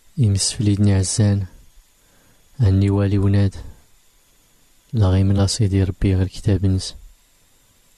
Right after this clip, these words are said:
لي سوال نفنجا، أن غيكاد، إلا سليكون ربي، سيدي ربي،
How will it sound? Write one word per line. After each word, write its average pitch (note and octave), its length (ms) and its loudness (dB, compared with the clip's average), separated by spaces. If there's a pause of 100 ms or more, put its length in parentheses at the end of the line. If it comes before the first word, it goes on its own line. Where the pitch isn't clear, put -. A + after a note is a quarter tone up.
(140)
لي F#2+ 260 0
سوال F#2 560 2
نفنجا، F#2 640 0 (1600)
أن G2+ 260 4
غيكاد، G2 480 0 (680)
إلا F#2+ 320 2
سليكون G2 640 -4
ربي، F#2 400 -4 (1160)
سيدي F#2+ 480 -6
ربي، F#2 440 -4